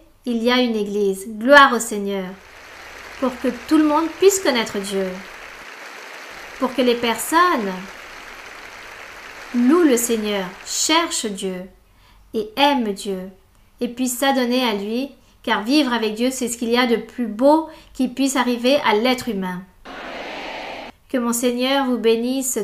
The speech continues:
tous autant que vous êtes et que Dieu fasse beaucoup de miracles dans vos cœurs et dans vos familles. Et maintenant, que pensez-vous si nous chantions un cantique au Seigneur ? Chantons-lui ce cantique qui dit, «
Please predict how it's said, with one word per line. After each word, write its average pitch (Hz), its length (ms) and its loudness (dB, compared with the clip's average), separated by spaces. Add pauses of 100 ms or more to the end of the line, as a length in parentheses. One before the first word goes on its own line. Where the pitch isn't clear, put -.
(200)
tous 339 480 0
autant 285 340 0
que 294 80 0
vous 226 260 -2
êtes 277 280 2 (200)
et 247 100 0
que 254 100 0
Dieu 247 240 2
fasse 233 320 -2
beaucoup 277 360 0
de 269 120 0
miracles 254 560 2
dans 214 140 -2
vos 214 120 -6
cœurs 294 400 4
et 269 60 0
dans 233 100 -2
vos 220 120 -4
familles. 196 580 -4 (960)
Et 269 100 4
maintenant, 269 840 2 (360)
que 330 180 0
pensez-vous 302 760 0
si 269 140 -4
nous 247 100 2
chantions 294 540 -2 (100)
un 233 160 0
cantique 262 500 -2
au 277 60 0
Seigneur ? 214 580 -4 (500)
Chantons-lui 294 680 0
ce 269 100 -4
cantique 247 600 -2
qui 240 140 -4
dit, « 262 380 -4